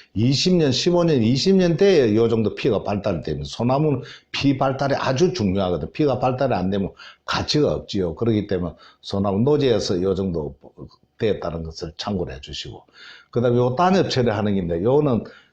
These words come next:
지금 현재 건상 만드는 거하고는 조금 차이가 있습니다만 여기 사백오십 평에 이천 줄 해봤습니다. 이천 줄 해봤는데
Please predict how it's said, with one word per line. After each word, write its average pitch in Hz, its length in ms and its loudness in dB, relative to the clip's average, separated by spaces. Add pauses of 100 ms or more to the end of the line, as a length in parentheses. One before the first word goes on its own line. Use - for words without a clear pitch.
(140)
지금 143 320 2
현재 127 320 2
건상 147 480 2
만드는 156 440 2
거하고는 185 440 2
조금 135 340 -2
차이가 165 340 2
있습니다만 104 680 0
여기 107 240 0
사백오십 131 760 0
평에 120 340 0 (240)
이천 127 460 2
줄 143 180 2
해봤습니다. 78 520 -4
이천 147 280 0
줄 131 140 2
해봤는데 101 720 -2